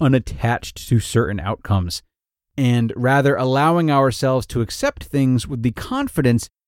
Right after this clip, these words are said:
that our power to accommodate is stronger than whatever power any circumstance could have over us.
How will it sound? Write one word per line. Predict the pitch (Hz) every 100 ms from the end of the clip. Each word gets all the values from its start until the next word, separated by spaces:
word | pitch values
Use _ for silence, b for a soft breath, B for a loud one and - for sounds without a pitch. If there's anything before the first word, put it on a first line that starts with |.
| -
that | 127
our | 135 143
power | - - 156 170
to | 160 131
accommodate | 120 - 165 175 165 131 120
is | 123 -
stronger | - 139 143 170 160 139
than | 131 120
whatever | 110 117 139 139
power | 123 - 127 123 120
any | 120
circumstance | 113 - 131 127 110 - 113 107
could | -
have | 85 104 104
over | 98 67 65
us. | 57 -